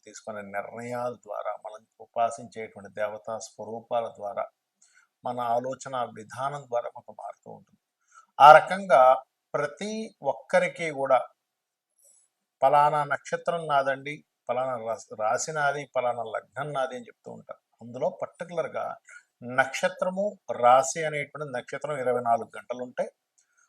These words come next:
రాశి రెండున్నర రోజులు ఉంటుంది. ఒక రోజు, ఒక రో-, ఒక రెండున్నర రోజులకి ఒక రాశి మారుతూ ఉంటాడు చంద్రుడు. కానీ లగ్నం రెండు గంటల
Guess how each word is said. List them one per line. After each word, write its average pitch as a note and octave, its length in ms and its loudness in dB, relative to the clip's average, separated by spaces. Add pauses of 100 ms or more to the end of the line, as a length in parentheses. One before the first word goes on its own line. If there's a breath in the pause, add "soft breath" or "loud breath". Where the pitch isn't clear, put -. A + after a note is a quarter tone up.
(180)
రాశి C3+ 380 10
రెండున్నర C3+ 420 -2
రోజులు A#2 340 -4
ఉంటుంది. - 300 -20 (200)
ఒక - 180 -10
రోజు, C#3 520 -10
ఒక B2 180 -10
రో-, C3 280 -6
ఒక A#2+ 160 -6
రెండున్నర A#2 500 -8
రోజులకి C#3+ 380 -6
ఒక E3+ 160 -6
రాశి B2+ 300 2
మారుతూ A2 320 -6
ఉంటాడు A2+ 280 -12
చంద్రుడు. G#2+ 420 -20
కానీ A#2+ 220 -6
లగ్నం A2+ 420 -8
రెండు A#2 260 -10
గంటల A2+ 400 -8